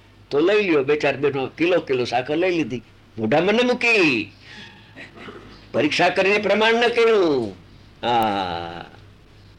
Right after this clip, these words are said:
અતિવ્યાપ્તિ દોષમાં લઈ લીધું. ઓલું સફેદ ના પણ સફેદ, પણ આ ગળીને આ તુરી એ ખ્યાલ ના આવ્યો,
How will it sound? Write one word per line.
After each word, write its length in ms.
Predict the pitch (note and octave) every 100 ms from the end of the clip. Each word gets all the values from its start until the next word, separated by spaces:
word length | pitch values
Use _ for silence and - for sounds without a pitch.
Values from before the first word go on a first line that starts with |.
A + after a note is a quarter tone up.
| - - - - - - - -
અતિવ્યાપ્તિ 540 | - G3+ G#3 G#3+ G#3+
દોષમાં 440 | G#3+ A3 - A3 G#3
લઈ 140 | G3+
લીધું. 340 | G3 E3+ E3 D#3+
ઓલું 220 | G#3 A3+
સફેદ 340 | G3+ G3 F#3+
ના 140 | E3+ F3+
પણ 380 | F#3+ B3 D4 - - - - -
સફેદ, 340 | D#3+ F#3 F#3
પણ 100 | F#3
આ 240 | F3 F#3 G#3
ગળીને 400 | F#3+ A3 A3 A3
આ 120 | G#3+
તુરી 540 | A3+ C#4 C#4+ A#3+ A3 - - - - - - - - - - -
એ 60 | E3+
ખ્યાલ 340 | E3+ D#3+ F#3
ના 80 | F#3
આવ્યો, 260 | E3 B2